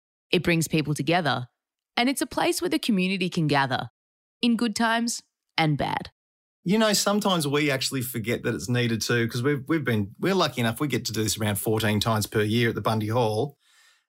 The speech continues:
Speaker 2: Um, sometimes we forget how positive effect it has on other people.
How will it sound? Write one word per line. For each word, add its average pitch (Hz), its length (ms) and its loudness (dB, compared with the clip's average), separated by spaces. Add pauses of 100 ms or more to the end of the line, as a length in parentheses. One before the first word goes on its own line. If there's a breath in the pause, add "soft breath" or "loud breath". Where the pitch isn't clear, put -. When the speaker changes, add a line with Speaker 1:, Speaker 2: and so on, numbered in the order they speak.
(120)
Speaker 2:
Um, 127 320 4
sometimes 139 540 2
we 123 140 0
forget 113 580 -2 (220)
how 113 280 0
positive 117 580 -2
effect - 520 -2
it 117 140 -2
has 120 220 2
on 110 120 2
other 107 160 0
people. 123 480 -2